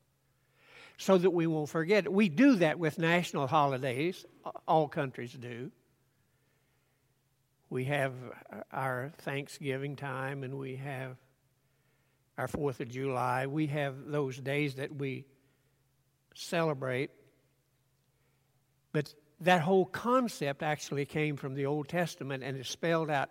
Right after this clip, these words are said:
in, specifically in the book of Exodus and the book of Leviticus. If you were to look at the twenty-third chapter of the, of the book of, of Leviticus, you would see how God lays this out.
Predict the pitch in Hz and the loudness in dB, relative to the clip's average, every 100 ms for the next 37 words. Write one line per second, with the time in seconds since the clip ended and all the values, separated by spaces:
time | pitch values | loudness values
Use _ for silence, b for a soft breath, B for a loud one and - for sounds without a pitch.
0 | - 135 123 - - - 151 135 226 226 | -4 -6 -6 -10 -12 -6 -4 0 2 2
1 | 151 156 131 135 135 135 151 151 135 127 | 0 -8 -6 -6 -6 -4 -4 -4 -6 -8
2 | - 160 156 - 147 151 139 - 143 131 | -10 -6 -6 -6 -8 -8 -10 -10 -8 -8
3 | 131 135 - 127 127 135 147 156 - - | -8 -8 -8 -8 -6 -6 -6 -8 -14 -20
4 | - _ _ _ _ _ _ _ b b | -20 _ _ _ _ _ _ _ b b
5 | b b b b b - 160 196 262 196 | b b b b b -4 2 6 8 8
6 | - 175 180 240 175 - - - _ b | 6 2 10 10 10 4 -20 -20 _ b
7 | b b b b _ 156 143 147 196 208 | b b b b _ -4 -4 -2 4 6
8 | 202 180 170 - 185 175 - 151 139 143 | 6 4 2 2 2 2 0 -2 -2 -4
9 | 139 - 156 147 139 147 165 165 139 151 | -6 0 0 0 -2 0 0 -2 -8 -10
10 | - 151 131 139 147 143 190 190 160 143 | -6 -4 -2 -2 -2 2 2 2 -2 -4
11 | 185 151 147 139 - 190 160 151 139 160 | -2 -2 -2 -4 0 2 2 0 0 0
12 | 160 143 143 156 147 139 147 - 151 160 | 0 0 -2 -2 -2 -6 -8 -6 -6 -6
13 | 131 | -8